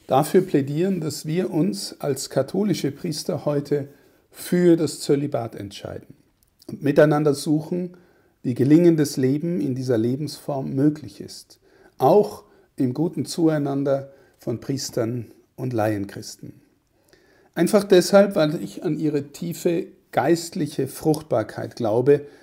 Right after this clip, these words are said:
wenn diese Lebensform gelingend gelebt wird. Gerade heute in einer Zeit,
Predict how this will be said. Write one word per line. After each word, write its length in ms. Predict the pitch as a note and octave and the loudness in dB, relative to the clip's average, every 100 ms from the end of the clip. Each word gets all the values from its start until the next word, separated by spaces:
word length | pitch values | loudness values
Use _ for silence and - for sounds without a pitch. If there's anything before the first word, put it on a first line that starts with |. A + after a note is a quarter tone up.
| _ - | _ -8
wenn 160 | B2+ | -6
diese 200 | C3 B2 | -6 -4
Lebensform 640 | A#2 A#2+ C#3 C3 - B2+ A#2+ | -2 -2 -4 -8 -8 -6 -4
gelingend 460 | A2 A2 A2 A2 | -2 0 0 -2
gelebt 420 | B2+ A#2 G2+ _ | -6 -10 -12 _
wird. 240 | - - _ _ _ _ _ _ | -18 -18 _ _ _ _ _ _
Gerade 800 | C3+ B2 C3+ F3 G3+ G3 G3 - | 0 4 6 6 6 4 0 0
heute 380 | C3+ C#3+ D3 F#3 | 2 2 2 0
in 320 | F#3 D#3 C#3 | 0 -4 -4
einer 280 | C3+ A#2+ A2 | -2 -2 -4
Zeit, 520 | - B2 C3 D#3+ | -4 -2 0 -2